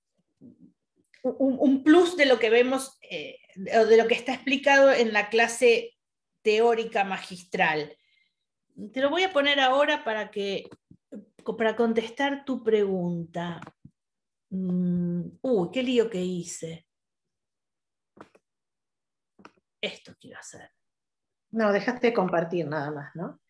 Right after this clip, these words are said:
Speaker 1: Eh, creo que
Speaker 2: Ahí está.
Speaker 1: ahora volví, pero
Speaker 2: Sí, sí.
Speaker 1: quería mostrar, mm, no, tengo que avanzar.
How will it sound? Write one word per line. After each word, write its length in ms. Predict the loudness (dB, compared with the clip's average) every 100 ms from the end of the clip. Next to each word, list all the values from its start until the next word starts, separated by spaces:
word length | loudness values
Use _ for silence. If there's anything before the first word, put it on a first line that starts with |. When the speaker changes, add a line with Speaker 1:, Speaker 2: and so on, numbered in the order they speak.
| _ _ _ _ _ _ _
Speaker 1:
Eh, 140 | 4
creo 200 | 6 2
que 100 | 4
Speaker 2:
Ahí 180 | 2 2 -2
está. 100 | 2
Speaker 1:
ahora 540 | 4 4 4 0 -10
volví, 840 | -4 0 2 2 0 2 2 0 -10 _ _ _ _ _
pero 260 | 2 6
Speaker 2:
Sí, 80 | 4
sí. 120 | 4
Speaker 1:
quería 480 | 4 2 -2 -2 0
mostrar, 720 | -2 -8 -10 -6 0 2 0 -6 _ _ _ -12
mm, 560 | -10 -8 -6 -6 -8 -12 _
no, 260 | -4 -4
tengo 220 | -4 -4 2
que 80 |
avanzar. 680 | 2 2 0 -4 -4 -4 -10